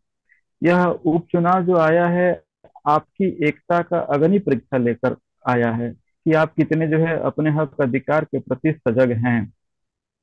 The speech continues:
ईमानदारी हैं, अपने बच्चों के भविष्य के प्रति कितने ईमानदार हैं, उसकी परीक्षा लेने आए हैं। नेता जो है,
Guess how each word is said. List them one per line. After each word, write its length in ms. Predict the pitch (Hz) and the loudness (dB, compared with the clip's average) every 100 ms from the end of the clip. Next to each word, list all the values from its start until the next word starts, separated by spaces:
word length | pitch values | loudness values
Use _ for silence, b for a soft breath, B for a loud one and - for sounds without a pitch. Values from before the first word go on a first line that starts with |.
| _ - | _ 0
ईमानदारी 600 | 139 143 143 139 143 147 | 4 4 4 4 2 2
हैं, 280 | 143 143 135 | 2 0 0
अपने 300 | - 285 196 | -4 0 2
बच्चों 360 | 208 135 196 | 0 -2 -6
के 240 | 180 - 147 | -6 -6 -4
भविष्य 380 | 117 151 156 | -2 -2 -4
के 120 | 143 139 | -6 -4
प्रति 320 | 127 123 135 | -4 -4 -4
कितने 340 | 123 123 131 | -4 0 0
ईमानदार 540 | 123 117 110 113 120 131 | 2 2 0 0 -2 -2
हैं, 140 | 170 | -4
उसकी 400 | 180 180 _ 208 | -4 -6 _ -6
परीक्षा 380 | 196 170 - 196 | -2 -4 -2 0
लेने 280 | 160 123 107 | 0 0 -4
आए 160 | 104 | -6
हैं। 140 | 98 - _ _ _ _ - | -10 -16 _ _ _ _ -4
नेता 600 | 131 151 185 180 208 185 | 0 2 0 0 -2 0
जो 120 | 196 190 | -2 0
है, 400 | 180 156 113 | 2 2 0